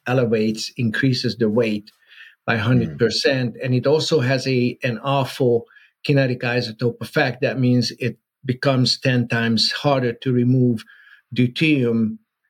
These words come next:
Speaker 1: once it replaces a proton in a chemical bond. So, uh, because of its weight and size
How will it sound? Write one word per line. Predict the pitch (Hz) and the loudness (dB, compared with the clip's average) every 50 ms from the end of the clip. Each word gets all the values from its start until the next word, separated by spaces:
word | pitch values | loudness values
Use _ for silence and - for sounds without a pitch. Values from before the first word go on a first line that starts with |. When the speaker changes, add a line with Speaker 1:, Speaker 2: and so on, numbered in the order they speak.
| _ - | _ -6
Speaker 1:
once | 123 117 127 127 127 120 123 - | -2 0 2 2 2 0 0 0
it | 123 107 - | -2 -2 0
replaces | 123 120 113 - 127 127 123 123 120 - - 117 104 101 | -2 -4 -2 -2 0 2 2 2 0 -2 -4 -4 -4 -4
a | - - 120 117 110 107 | -4 -4 -2 -2 -2 -2
proton | - - - 147 160 151 160 - 127 113 110 107 | -2 0 2 2 2 2 0 -4 -6 -4 -4 -4
in | 107 110 107 | -4 -6 -6
a | 107 | -4
chemical | - - 131 131 120 113 - 123 113 104 | -2 0 2 2 2 0 0 -2 -2 -2
bond. | 98 110 101 101 101 101 104 104 - _ _ _ _ - - - - | 0 -2 -2 -2 -2 -2 -4 -6 -8 _ _ _ _ -20 -20 -14 -8
So, | - - - 135 131 131 131 131 120 - - | -2 0 2 2 2 2 0 -2 -2 -4 -6
uh, | 131 123 123 | -8 -6 -6
because | 123 131 127 127 160 151 156 | -6 -6 -4 -2 -2 0 0
of | 151 135 | 0 0
its | 131 131 - - | -2 -4 -4 -4
weight | 135 139 135 135 139 131 - 127 | -2 0 0 0 0 -2 -4 -4
and | 117 113 113 110 | -4 -4 -4 -6
size | - - - 170 156 143 131 117 117 117 120 113 - - | -4 -2 0 0 0 0 -2 -4 -6 -6 -8 -8 -10 -12